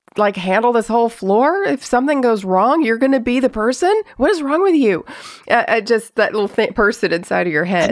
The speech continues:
Speaker 2: think every,
Speaker 1: you know?
Speaker 2: I think every nurse feels that in a lot of different ways, right? Like, and I think every nurse has, has been there. And, you know, you look around and you're, you go, "Wow, like, am I the," you know, you look around one day and you're like, "Wow, I'm,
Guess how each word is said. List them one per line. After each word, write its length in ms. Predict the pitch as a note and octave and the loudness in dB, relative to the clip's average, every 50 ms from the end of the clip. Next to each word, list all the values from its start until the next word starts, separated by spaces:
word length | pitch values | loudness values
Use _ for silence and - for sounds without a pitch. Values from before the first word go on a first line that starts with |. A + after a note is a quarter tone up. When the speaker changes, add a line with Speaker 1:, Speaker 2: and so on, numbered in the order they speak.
| B3 F3 | -2 -2
Speaker 2:
think 20 | - | -2
every, 120 | D3+ - F#3 | 0 0 0
Speaker 1:
you 40 | |
know? 160 | F3 E3 E3+ F#3 | 0 0 0 -2
Speaker 2:
I 60 | G3+ | -2
think 180 | G3 C4 - - | -2 -2 -2 -2
every 200 | G3+ F#3 G#3 G3 | 0 0 0 0
nurse 260 | E3+ D#3+ D#3+ D#3 - | 0 -2 -2 -4 -6
feels 440 | - - - F3 E3 D3+ D3+ C3 B2 | -8 -4 -2 0 0 0 -2 -4 -6
that 180 | C#3+ D3 - | -6 -6 -6
in 60 | - - | -6 -6
a 60 | D3+ | -4
lot 200 | D#3 E3 E3+ E3 | -2 -2 -2 -2
of 120 | E3 D3 C3 | -4 -4 -6
different 320 | D3+ D3 - - - - | -8 -8 -8 -10 -10 -10
ways, 420 | - - - - F3 E3+ E3+ - | -10 -10 -8 -10 -10 -10 -10 -10
right? 320 | - - - E3+ G3+ A#3+ _ _ _ - | -10 -10 -10 -10 -12 -12 _ _ _ -6
Like, 240 | F#3+ E3+ - - _ - - - - - _ - | -6 -6 -6 -8 _ -20 -20 -20 -20 -20 _ -4
and 80 | F#3+ F3+ | -2 0
I 40 | F3+ | 0
think 180 | E3+ F3+ E3 | 0 -2 -2
every 200 | E3+ E3 E3+ F3 | -2 -2 -2 -2
nurse 300 | E3 E3 D#3+ D#3 - - | -2 -2 -2 -4 -4 -6
has, 200 | E3 D#3 - - - | -8 -8 -8 -8 -4
has 200 | G#3+ F3 E3 D3+ | -2 -2 -2 -2
been 320 | C#3 B2 A#2+ C3+ C3+ C#3+ C3+ | -6 -8 -6 -6 -6 -6 -6
there. 300 | C3+ C3 C#3 C#3+ D3 - | -8 -8 -8 -8 -8 -8
And, 240 | F3 D#3 D#3 D3+ - - - - - - _ _ - | -6 -6 -6 -8 -8 -14 -20 -20 -20 -20 _ _ -4
you 80 | - E3+ | -2 0
know, 40 | E3 | 0
you 80 | D#3+ D#3 | 2 2
look 240 | E3 E3+ E3 - | 0 0 -2 -2
around 240 | E3 D#3+ D#3+ D#3+ D#3 | -2 -2 -2 -2 -2
and 80 | D#3 D#3 | -4 -4
you're, 140 | D3+ D3+ D3+ | -4 -6 -6
you 240 | G#3 B3+ - D#3 | -6 -6 -6 -4
go, 120 | D3+ C#3+ C3+ | -4 -4 -4
"Wow, 300 | C3+ D3 E3 E3+ D#3 C#3 | -2 -4 -4 -4 -4 -6
like, 220 | B2+ C3+ C3+ - - | -8 -8 -10 -8 -8
am 100 | D3 D3 | -8 -6
I 100 | D3 D#3 | -4 -4
the," 260 | D3 D3+ D3 C#3 C3+ - _ _ _ _ _ _ _ _ _ _ _ _ _ - | -2 -2 -2 -2 -4 -10 _ _ _ _ _ _ _ _ _ _ _ _ _ -10
you 60 | E3+ D#3 | -6 -2
know, 60 | D#3+ | 0
you 140 | D#3+ D#3 D#3 | 0 2 0
look 180 | E3 D#3+ - | 0 0 0
around 220 | E3 D#3+ D3+ D3+ D3+ | -2 -2 0 -2 -4
one 160 | D3+ D3 C#3+ | -6 -6 -6
day 100 | C#3+ C#3 | -6 -6
and 80 | D3 | -6
you're 100 | D3 C#3+ | -8 -8
like, 200 | C#3 C#3 C#3 - | -8 -8 -8 -4
"Wow, 220 | D#3 D#3+ E3+ D3+ C#3+ | -4 -2 -2 -2 -4
I'm, 120 | D3+ D3+ | -6 -8